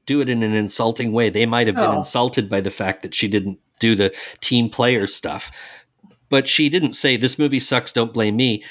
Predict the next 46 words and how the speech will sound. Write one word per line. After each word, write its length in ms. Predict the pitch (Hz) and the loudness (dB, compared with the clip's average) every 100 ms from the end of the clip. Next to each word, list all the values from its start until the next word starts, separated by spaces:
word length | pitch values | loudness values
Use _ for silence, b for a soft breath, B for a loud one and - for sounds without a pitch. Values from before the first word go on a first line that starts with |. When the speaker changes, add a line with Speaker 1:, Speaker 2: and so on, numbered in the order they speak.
| B | B
Speaker 1:
She 140 | - | -2
just 180 | 160 160 | 0 0
said, 180 | 180 170 | 0 0
"I'm 220 | 143 170 | 0 2
not 180 | 190 185 | 0 0
in 80 | 147 | -2
charge. 600 | 135 151 143 80 - - - | 0 0 -2 -6 -10 -10 -12
Uh, 200 | 113 120 | -4 -2
you 180 | 117 | 2
know, 160 | 120 139 | 2 2
I 180 | 113 127 | 0 0
directed 480 | 127 123 127 151 147 | 0 0 0 -2 0
it. 120 | 131 | 0
I 80 | 117 | 0
did 200 | 123 117 | 0 -2
the 60 | |
best 300 | 110 123 123 | 0 -2 0
I 100 | 120 | -2
could. 380 | 110 - 127 127 - | -2 0 0 0 -2
I 120 | 117 | 0
have 160 | 127 131 | 2 2
other 180 | 127 127 | 0 0
things 260 | 127 117 | -2 -4
to 80 | - | -6
do. 300 | 110 120 135 B B B | -2 0 0 B B B
The 80 | 110 | -2
Speaker 2:
Right. 120 | 120 | 0
Speaker 1:
movie's 240 | 135 143 | 2 0
been 260 | - 123 110 | 0 0 2
done 320 | 110 127 175 | 2 0 -2
for 140 | 135 113 | 0 0
a 60 | |
long 280 | 104 110 113 | 2 2 0
time. 300 | 143 151 147 | 0 2 2
There's 180 | 123 131 | 0 -2
nothing 240 | 143 151 | -2 -2
else 220 | 120 127 - | 0 -2 -4
to 80 | |
do 240 | 101 117 143 | -4 0 0
for 280 | - 87 92 | -2 -6 -6
it. 120 | 104 - | -6 -2
I'm 360 | 113 117 123 - | 0 0 -2 0
outta 200 | 175 240 | 0 0
here." 300 | - 85 - B B B B | -4 -6 -8 B B B B
Sh-, 220 | - - 123 | -8 -6 0
uh, 300 | 120 123 | 2 2